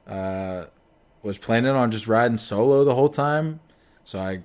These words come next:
got the first episode up. I was ready to roll. And then, of course, like, a day later, you're like, "Oh, yeah, yeah, like, sure, I'll, I'll hop on board. Like,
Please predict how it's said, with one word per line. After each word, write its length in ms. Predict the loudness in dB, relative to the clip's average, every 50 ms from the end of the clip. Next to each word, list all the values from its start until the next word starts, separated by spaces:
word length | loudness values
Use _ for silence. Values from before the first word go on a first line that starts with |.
| _ _ _
got 220 | -4 -2 -2 -2
the 60 | -4 -4
first 280 | -2 -2 -2 0 0
episode 400 | -2 -2 -2 -4 -2 -2 0 2
up. 260 | 2 0 0 -2 -4
I 60 | -8 -8
was 160 | -6 -6 -6
ready 160 | -4 -4 -4
to 80 | -4 -4
roll. 400 | -2 -2 0 0 -2 -2 -4 -8
And 200 | -10 -8 -6 -6
then, 320 | -6 -6 -6 -8 -8 -10
of 180 | -12 -12 -16 -12
course, 480 | -6 -4 -2 -2 -2 -6 -10 -14 -14 -16 _ _ _ _ _ _ _ -18
like, 140 | -16 -10 -10
a 80 | -8
day 300 | -6 -2 0 4 4 4
later, 280 | 4 4 4 2 2 0
you're 140 | -4 -4 -4
like, 260 | -6 -6 -8 -8 -2 4
"Oh, 120 | 6 8 10
yeah, 260 | 10 10 8 8 6
yeah, 260 | 4 2 2 2 2
like, 180 | 0 0 -2 -4
sure, 240 | -4 -4 -2 -2
I'll, 240 | 0 0 -2 -2 -4 -4
I'll 140 | -6 -6 -6
hop 220 | -6 -6 -8 -8
on 140 | -10 -12 -12
board. 380 | -12 -12 -12 -10 -10 -10 -10 -12
Like, 260 | -14 -14 -14 -16